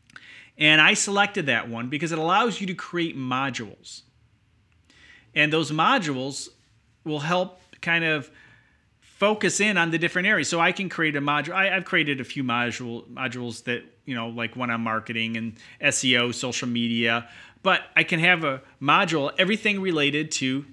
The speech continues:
the seven, everything related to five, three, and the one,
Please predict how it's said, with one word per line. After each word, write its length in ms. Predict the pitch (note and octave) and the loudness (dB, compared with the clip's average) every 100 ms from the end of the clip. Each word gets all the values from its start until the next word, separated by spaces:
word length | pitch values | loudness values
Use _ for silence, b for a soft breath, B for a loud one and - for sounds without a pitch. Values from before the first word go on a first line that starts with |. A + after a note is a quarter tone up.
| - | -10
the 100 | D#3+ | -6
seven, 440 | - G#3+ D3+ F#2+ - _ _ b b b b | -2 -2 -2 -8 -18 _ _ b b b b
everything 400 | D#3 F3+ F#3+ F#3+ | 0 0 0 0
related 380 | F3+ D3 C#3+ D#3+ | 0 2 2 0
to 80 | F3+ | -2
five, 580 | G#3 G#3 A#2 D2+ - b b b | 2 2 2 -6 -14 b b b
three, 540 | - D3 C3+ C3 D#3 - _ | -12 -4 0 0 -4 -12 _
and 120 | D3 D#3 | -6 -4
the 80 | |
one, 280 | F3 G#3 - | -2 -4 -6